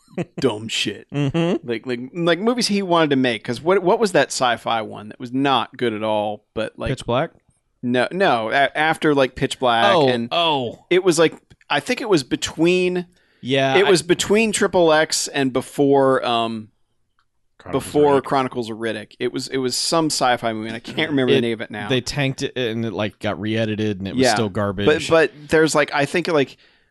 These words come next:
Speaker 2: 'cause, you know, he's, like, a huge D and D dude.
Speaker 1: Mm-hmm.
Speaker 2: Like,
Speaker 1: Babylon A D.
Speaker 2: yeah, that's what I was thinking of. L-, like, there's a lot of stuff, like,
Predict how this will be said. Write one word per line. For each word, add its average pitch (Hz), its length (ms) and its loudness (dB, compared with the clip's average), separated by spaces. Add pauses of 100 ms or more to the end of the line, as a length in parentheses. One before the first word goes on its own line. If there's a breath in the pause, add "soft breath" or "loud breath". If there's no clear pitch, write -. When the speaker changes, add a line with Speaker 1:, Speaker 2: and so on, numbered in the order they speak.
(460 soft breath)
Speaker 2:
'cause, 196 180 -6
you 220 60 0
know, 180 140 2
he's, 151 180 2
like, 131 100 -4
a - 40 -16
huge 123 400 -6
D 113 160 -6
and 98 120 -10
D 104 200 -14
dude. 110 420 -4
Speaker 1:
Mm-hmm. 101 200 -8
Speaker 2:
Like, 110 200 -10
Speaker 1:
Babylon 131 380 2
A 101 100 -4
D. 90 240 -8 (100)
Speaker 2:
yeah, 147 320 0
that's 131 260 0
what 127 60 2
I - 40 4
was 104 100 -8
thinking 107 200 -8
of. - 220 -12
L-, 139 120 -2
like, 151 160 2
there's 160 160 0
a 160 40 -2
lot 185 180 4
of 165 80 2
stuff, - 260 0
like, 127 260 0